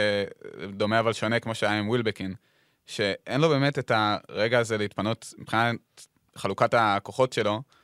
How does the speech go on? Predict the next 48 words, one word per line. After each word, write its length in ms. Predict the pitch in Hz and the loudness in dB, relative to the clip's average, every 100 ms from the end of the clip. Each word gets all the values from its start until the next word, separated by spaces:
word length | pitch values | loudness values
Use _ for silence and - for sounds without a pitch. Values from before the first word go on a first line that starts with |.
| _ _ _ - | _ _ _ -4
אה, 240 | 98 92 | 0 0
כמו 160 | - 110 | -2 -6
שהוא 160 | 107 98 | 0 2
היה 220 | 101 110 | 4 6
אולי 180 | 110 110 | 6 4
רוצה 300 | 104 - 131 | 0 2 2
להגנה, 440 | 98 95 98 113 90 | 2 0 0 0 -2
כי 180 | 104 95 | -10 -10
הוא 100 | - | -12
כל 140 | - 90 | -10 -6
כך, 320 | - 120 - - _ _ _ _ _ _ | 0 0 0 -18 _ _ _ _ _ _
אה, 440 | - 98 95 95 92 - - | -4 -2 0 -2 -4 -8 -6
כל 160 | 117 | -2
כך 120 | 110 - 113 | -2 -4 -10
מסתמכים 400 | - 101 120 120 | -6 -6 0 4
עליו 160 | 120 | 4
בהתקפה, 360 | 104 101 104 117 | 2 -2 0 0
הכדור 380 | 113 104 120 120 - | 0 -2 -4 -6 -14
אצלו 480 | - - 117 117 95 | -14 -2 0 0 -4
הרבה, 600 | 95 87 107 113 107 98 | -12 -6 0 0 0 -4
הרבה 200 | 98 107 | -4 -4
זמן, 180 | 113 127 | 0 0
ומכבי 380 | 107 92 104 113 | -2 -4 -2 -2
זה 80 | 110 | -2
גם 100 | 101 | -4
קבוצה 300 | - - 107 | -8 -4 -2
שאמנם 580 | - 101 92 101 104 107 | -2 -4 -4 -2 -2 0
במשחק 300 | 104 117 107 | 0 -2 0
הזה 140 | 107 | 0
לא 100 | 104 | 0
הצליחו 300 | 104 113 110 | -2 -4 -2
ממש 200 | 104 - | -4 -2
לרוץ, 440 | 110 151 147 - - _ _ _ _ _ | -2 -2 -4 -16 -20 _ _ _ _ _
אבל 160 | 101 98 | -4 -2
זה 200 | 98 98 92 _ _ - | 0 0 -2 _ _ -20
קבוצ-, 340 | - 101 - 98 | -10 -10 -8 -10
קבוצה 240 | - 110 110 | -8 -2 0
שגם 220 | 120 110 | 2 0
צריכה 280 | 107 113 110 | 0 4 4
את 120 | 117 | 4
ה-, 420 | 104 104 101 101 | 2 2 0 -2
את 120 | 98 | -4
הגארדים 280 | 98 104 110 | 0 2 2
שידחפו 420 | 110 107 104 - 107 | -2 -6 -8 -2 0
את 80 | |
המשחק 340 | 101 98 101 101 | 0 -4 -6 -6
ריצה 220 | 95 98 | -2 -2
שלה. 180 | 98 | -2